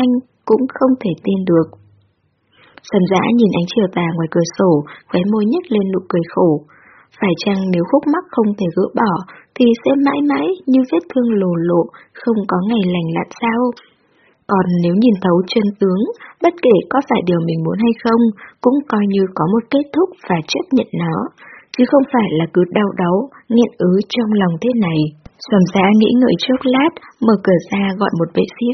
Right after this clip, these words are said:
vào. Anh vệ sĩ tên Lưu Đại Giang là đồng hương ở Thân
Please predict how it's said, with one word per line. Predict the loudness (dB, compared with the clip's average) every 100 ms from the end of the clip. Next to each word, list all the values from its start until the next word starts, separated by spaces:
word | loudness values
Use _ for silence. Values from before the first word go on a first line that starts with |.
| -2
vào. | 0 2 0 -6 _ _ _ -20 0
Anh | 2 4
vệ | 2 2
sĩ | -2 0
tên | 0 2 4
Lưu | 4 0
Đại | -2 -2
Giang | 0 0 -2 -6 -6 0
là | 0 2
đồng | 0 2
hương | 2 2 -2
ở | -2
Thân | 0